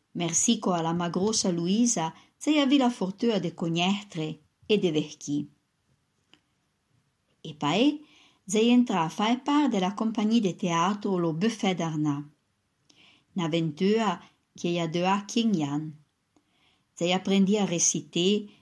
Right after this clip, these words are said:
mersi all'esperienza de hise più agia che me. Sei scrive farse per fare divertire le zen, ma co per fare le pensi. Sei partagiavo le altre della compagnia,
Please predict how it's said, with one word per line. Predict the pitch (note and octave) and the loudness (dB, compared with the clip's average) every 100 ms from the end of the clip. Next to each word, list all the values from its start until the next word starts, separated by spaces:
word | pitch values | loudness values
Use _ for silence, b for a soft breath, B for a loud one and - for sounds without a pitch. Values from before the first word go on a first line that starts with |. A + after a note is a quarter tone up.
| B | B
mersi | E3 F#3 - A3 | -4 -2 0 2
all'esperienza | F3 F#3 - F3 F3 F3+ G3+ G3 E3+ | 2 0 -2 -4 0 2 2 0 -2
de | D3+ | -4
hise | D3 D#3+ E3 | -4 -4 -4
più | D3+ D#3+ | -4 -4
agia | D3+ D3 E3 D#3 | -4 -2 -4 -4
che | E3+ | -4
me. | F3 A3 F#3 - _ _ _ _ b b b | 0 0 0 -4 _ _ _ _ b b b
Sei | - A3+ | -4 -2
scrive | A3+ B3+ A3+ | 0 2 2
farse | A3 A3 A3 A#3+ - E3+ | 0 0 0 0 -2 -4
per | E3 E3+ | -4 -6
fare | F#3+ F3+ | -2 -2
divertire | E3+ F3 E3+ - G3+ F#3 | 0 -2 -4 -2 0 0
le | D#3 | 0
zen, | F3+ G3+ G3 - B B B | -2 0 -2 -4 B B B
ma | D#4 | -6
co | E4 F#4 | -2 0
per | B3+ | 0
fare | B3+ A3+ G#3+ | 0 -2 2
le | G3 | 0
pensi. | G3 F3+ D#3 - D#3 D3 D3 _ _ _ b b b _ | 0 -2 -2 -2 -2 -4 -4 _ _ _ b b b _
Sei | - E3+ | -10 -6
partagiavo | D3+ E3 E3 E3 D#3 F#3+ F#3+ F3+ | -4 -6 -6 -6 -2 0 2 0
le | E3+ D#3+ | 0 -2
altre | E3+ F3 F#3+ F#3 | 0 0 -2 -2
della | E3 D#3+ D#3 | -2 -4 -4
compagnia, | F3 F3 E3 E3 F3 G#3 | -4 -4 -2 0 2 2